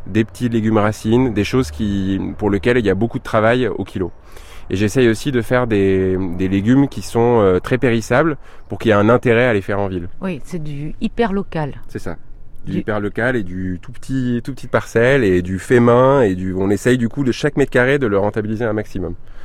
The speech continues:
Speaker 2: Ouais.
Speaker 1: Donc il y a aussi dans les techniques, il y a des différences. C'est-à-dire vu qu'on est sur les petites surfaces, eh ben, on va jamais partir sur, euh, l'utilisation de, de, de tracteurs ou de, ou de motoculteurs. Il faut mieux utiliser, euh, enfin, tout faire main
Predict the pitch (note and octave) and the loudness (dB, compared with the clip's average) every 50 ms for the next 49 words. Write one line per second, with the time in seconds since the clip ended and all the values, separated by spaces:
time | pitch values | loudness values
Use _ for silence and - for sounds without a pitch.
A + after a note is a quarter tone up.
0 | - - D#3 - - - - - - F#2 F#2+ F#2+ - A2 G2+ G2+ G2 - - A#2+ | -10 -10 -10 -12 -12 -12 -12 -10 -4 -2 -2 0 2 2 0 0 0 -2 -4 2
1 | G#2+ A#2+ A2 G#2+ - A#2+ - - C#3+ C3+ - A#2 G#2 G2+ G2+ G2+ F#2 - A#2+ G#2+ | 4 4 4 4 2 -2 0 0 -2 0 2 0 0 0 -2 -4 -4 -2 0 0
2 | G#2 G2+ G2+ - - E2 E2 E2+ E2 F2 G#2+ G#2+ - - G#2+ G2+ G#2 G2+ G2+ F#2+ | 0 0 -2 -6 -10 -8 -6 -6 -4 -4 -6 -6 -2 0 0 2 2 2 0 0
3 | - G#2+ G2 F#2+ - - - - G#2+ - - B2 C3+ D3+ D#3 - - - - - | -2 -2 -4 -4 -4 -8 -8 -8 -10 -4 0 2 2 2 2 -2 -10 -14 -14 -16
4 | - - - - - - - E2+ F2+ F2+ E2+ E2+ E2+ E2+ F2 F2+ F#2 F#2 G2+ G2+ | -16 -16 -16 -16 -14 -8 -4 -2 0 0 0 0 0 0 -2 -2 0 2 2 2
5 | A2 A2 - G#2 F#2 - - A#2 A2 - - G#2+ G2 F#2+ F#2 F2 F2 E2+ E2+ E2+ | 2 2 0 -2 -4 0 0 0 0 0 -2 -2 0 2 2 2 2 2 0 0
6 | E2+ F2 E2+ E2+ E2+ E2+ - - F2+ F2 F2 - - G2 G2 F#2 E2+ E2 E2 E2 | 0 -2 -2 -2 -4 -8 -10 -6 -4 -4 -4 -2 -4 -4 -2 -2 -2 -2 -2 -2
7 | E2 E2+ E2 D#2+ D#2+ E2 D#2+ E2+ E2+ - E2 - - F#2+ - - - G2+ G2+ G#2 | -2 -2 -2 -4 -4 -4 -4 -6 -6 -8 -8 -6 -6 -6 -4 0 0 2 4 6
8 | G#2 G#2+ G2+ F#2+ F2+ E2+ F2 E2+ E2+ E2+ E2+ E2+ E2 E2+ E2+ F2 - - - - | 6 4 4 2 0 0 0 0 0 0 0 0 -2 -4 -6 -8 -10 -16 -18 -16
9 | - - - E2+ F2+ E2+ F2 F2 F2 F#2 F2+ - F#2+ - - F#2+ - - B2 C3+ | -16 -14 -10 -10 -6 -4 -2 0 0 0 -2 -2 -4 -6 -8 -6 -2 0 2 2
10 | D3+ D3 - - - - - - - - G#2+ G2 G#2 A#2 C3 C3 A#2+ - A#2 A2+ | 2 0 -4 -10 -14 -16 -16 -16 -6 -2 0 2 4 4 4 4 2 0 -4 -4
11 | G#2+ G#2 A#2 A#2+ A#2+ A2+ G2+ F#2+ F2 F2+ C#2+ - - - - - G#2 F#2 F2 F2 | -2 0 2 2 4 4 4 2 2 0 -2 -4 -10 -12 -6 -4 -4 -2 -4 -4
12 | - - C#3+ - - A#2 G2 G#2 G#2 A2+ C3+ D3+ | -6 -8 -8 0 0 2 2 2 2 2 0 0